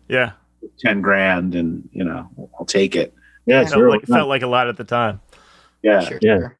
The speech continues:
Speaker 3: Hip hop, whatever. <laughs>
Speaker 2: Yeah, I think Michael's done quite well for himself. So he,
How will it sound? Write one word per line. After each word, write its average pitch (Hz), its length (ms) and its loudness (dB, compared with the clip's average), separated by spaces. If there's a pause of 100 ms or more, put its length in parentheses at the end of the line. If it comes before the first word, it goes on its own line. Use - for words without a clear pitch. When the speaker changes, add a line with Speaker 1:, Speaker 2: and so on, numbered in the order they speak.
(800)
Speaker 3:
Hip 160 220 0
hop, 196 340 0 (140)
whatever. 156 480 4 (480)
<laughs> - 100 -4 (1800)
Speaker 2:
Yeah, 135 100 0
I 160 80 4
think 180 160 0
Michael's 120 400 0
done 101 260 0
quite 92 240 0
well 80 180 -4
for 80 140 -12
himself. - 420 -8
So - 120 -10
he, 104 120 0